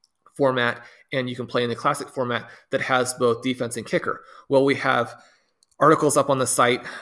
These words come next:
best ball workshop lessons, talking about how with just those positions, you can boost your win rate up above ten percent. So now instead of one in twelve,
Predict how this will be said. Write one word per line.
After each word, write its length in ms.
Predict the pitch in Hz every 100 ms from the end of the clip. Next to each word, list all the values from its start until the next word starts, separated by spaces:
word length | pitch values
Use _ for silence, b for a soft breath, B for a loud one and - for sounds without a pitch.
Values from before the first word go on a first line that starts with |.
| B
best 240 | 135 127 -
ball 220 | 131 120
workshop 400 | 135 - 117 117
lessons, 400 | 110 113 131 117
talking 300 | - - 143
about 200 | 123 117
how 140 | - 120
with 180 | 113
just 300 | - 240 -
those 240 | 180 175 -
positions, 640 | 135 151 - 92 - - _ _ -
you 160 | 135
can 220 | 139 120
boost 320 | 113 143 139 139
your 120 | 120
win 200 | 123 123
rate 260 | 120 117 117
up 140 | 120 123
above 280 | 117 113 -
ten 180 | 120
percent. 400 | 101 - 185 190
So 240 | - 139 - B B
now 100 | 131
instead 220 | 131 135
of 100 | 123
one 140 | 113 107
in 80 | 104
twelve, 540 | 202 180 143 131